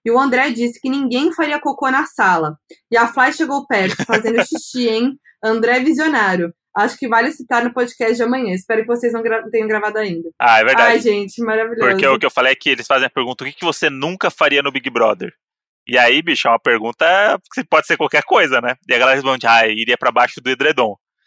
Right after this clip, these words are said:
Speaker 2: Assim, bicho, todas as outras coisas do mundo você faria, então, tipo, cagar na sala, você caga na sala, você
Speaker 1: Olha lá.
Speaker 2: assassina uma pessoa no jardim, mas ir pra debaixo do edredom, não. E aí a Fly superou todas as expectativas e mijou na sala, né?
Speaker 1: <laughs>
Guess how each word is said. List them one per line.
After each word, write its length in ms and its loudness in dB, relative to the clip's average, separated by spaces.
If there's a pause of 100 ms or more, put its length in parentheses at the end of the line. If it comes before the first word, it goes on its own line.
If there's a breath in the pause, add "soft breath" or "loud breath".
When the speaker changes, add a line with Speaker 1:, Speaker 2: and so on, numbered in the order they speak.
(200)
Speaker 2:
Assim, 200 -12
bicho, 400 -4
todas 240 2
as 40 -6
outras 300 0
coisas 220 -2
do 80 -4
mundo 240 -10
você 160 -2
faria, 360 2
então, 380 0 (260)
tipo, 160 -20
cagar 320 4
na 120 2
sala, 400 4
você 120 -14
caga 280 2
na 80 0
sala, 240 0
você 180 -2
Speaker 1:
Olha 60 6
lá. 160 2
Speaker 2:
assassina 260 0
uma 100 4
pessoa 400 0
no 160 0
jardim, 400 2 (600)
mas 240 0
ir 260 -4
pra 120 0
debaixo 240 -2
do 60 -2
edredom, 440 0
não. 180 2 (400)
E 80 -2
aí 140 4
a 100 6
Fly 380 2
superou 380 -2
todas 260 -4
as 60 -12
expectativas 1040 -4 (560)
e 80 -10
mijou 260 0
na 80 4
sala, 340 2
né? 100 -4 (200)
Speaker 1:
<laughs> 960 -10